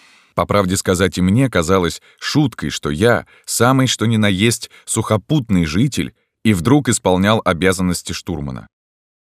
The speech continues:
Но быть посмешищем в глазах других мне не хотелось. Я не жаловался, но Волк Ларсен требовал по отношению ко мне соблюдения самого строгого морского этикета, гораздо большего, чем при бедном Иогансене.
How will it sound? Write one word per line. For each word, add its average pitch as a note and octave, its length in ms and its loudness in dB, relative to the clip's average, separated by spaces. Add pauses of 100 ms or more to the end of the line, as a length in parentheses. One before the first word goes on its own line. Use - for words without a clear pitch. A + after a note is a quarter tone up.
(160)
Но G2 180 2
быть A#2+ 280 2
посмешищем G2 800 -2 (160)
в - 100 -10
глазах F#2 380 2
других F#2+ 400 -4
мне F2+ 160 2
не F2 100 2
хотелось. F#2 600 -2 (560)
Я F#2+ 180 0
не C3+ 120 4
жаловался, G#2+ 720 0
но D#2+ 200 -2
Волк G2 340 0
Ларсен F2 380 0
требовал F#2 480 0
по E2 140 0
отношению D#2 560 -4
ко D#2 140 -2
мне F#2 280 0 (240)
соблюдения D#2+ 720 -2
самого D#2 440 -2
строгого F#2 500 -2
морского D2 500 -4
этикета, F2 540 -4 (320)
гораздо F#2 420 2
большего, C#3+ 600 0 (180)
чем F2+ 260 0
при F2+ 140 0
бедном E2+ 540 0
Иогансене. E2 760 -2